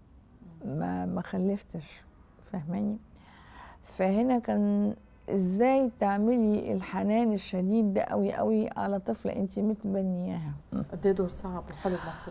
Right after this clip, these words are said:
Speaker 2: الوقت.
Speaker 1: آه، وبس أنا كنت باخد حنان أمي ليا، باخد حنان أمي ليا عشان هي كانت بتحن عليا قوي قوي. باخد حنان أمي ليا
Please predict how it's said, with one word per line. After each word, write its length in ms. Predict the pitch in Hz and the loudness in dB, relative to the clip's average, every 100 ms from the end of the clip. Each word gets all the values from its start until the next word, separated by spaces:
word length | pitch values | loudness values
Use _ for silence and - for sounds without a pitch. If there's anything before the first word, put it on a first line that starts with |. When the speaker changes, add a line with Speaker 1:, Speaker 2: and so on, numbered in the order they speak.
| 160 | -12
Speaker 2:
الوقت. 340 | 151 - - - | -14 -14 -6 2
Speaker 1:
آه، 440 | 254 254 190 - - | 4 4 2 -2 -8
وبس 640 | - 143 190 202 247 233 - | -6 0 2 6 4 4 2
أنا 280 | - 285 277 | 2 2 2
كنت 360 | - 302 269 | 2 2 2
باخد 440 | 233 269 269 262 - | 4 4 4 0 -2
حنان 480 | - 214 247 277 247 - | -2 2 4 2 0 2
أمي 460 | 254 254 220 214 208 | 4 6 6 6 4
ليا، 500 | 220 240 220 233 254 - - - - - - - | 6 4 4 2 -2 -10 -20 -20 -20 -20 -20 0
باخد 380 | 202 226 208 - | 4 4 2 -6
حنان 360 | 185 190 208 - | -4 -2 -2 0
أمي 340 | 202 196 196 190 | 2 4 2 2
ليا 340 | 196 208 214 | 2 2 2
عشان 280 | 208 - 196 | 2 0 0
هي 160 | 202 | 0
كانت 180 | 190 185 | -2 -4
بتحن 320 | 190 180 208 | -6 -2 0
عليا 480 | 196 185 196 185 - | 0 0 0 0 -2
قوي 180 | 190 123 | -4 -4
قوي. 160 | - 180 - - - - - | -4 -6 -12 -20 -20 -20 -2
باخد 320 | 220 269 262 | 2 2 2
حنان 380 | 226 220 226 240 - | -2 0 2 2 2
أمي 320 | - 233 226 | 4 6 6
ليا 400 | 220 240 240 240 | 6 4 4 2